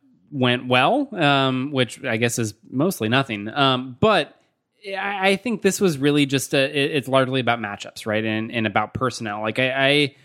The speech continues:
uh, and something that we've talked about for a very long time is, like, I believe that defense is largely driven by the players, right? And your defensive performance is driven by the personnel that you have.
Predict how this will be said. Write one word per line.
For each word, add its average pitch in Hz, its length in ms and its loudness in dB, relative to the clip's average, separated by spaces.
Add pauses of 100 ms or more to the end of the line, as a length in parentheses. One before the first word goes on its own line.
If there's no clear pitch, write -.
(200)
uh, 127 280 2
and 123 280 -4
something 127 260 -2
that 131 100 -2
we've 123 180 -2
talked 127 240 0
about 123 260 0
for 123 140 -2
a 110 40 -4
very 120 200 2
long 117 220 -2
time 208 280 0
is, 160 160 2
like, 147 200 2
I 147 240 2
believe 151 400 0
that 139 240 -2
defense 156 500 0
is 131 160 0
largely 123 420 0
driven 123 460 -2
by 117 300 2
the 113 160 -6
players, 123 480 -2
right? 120 100 2
And 120 80 -6
your 113 120 -4
defensive 139 500 -2
performance 120 580 -2
is 107 160 -4
driven 113 300 0
by 107 100 0
the 101 80 -12
personnel 117 540 -2
that 113 100 -8
you 107 100 -8
have. 107 400 -6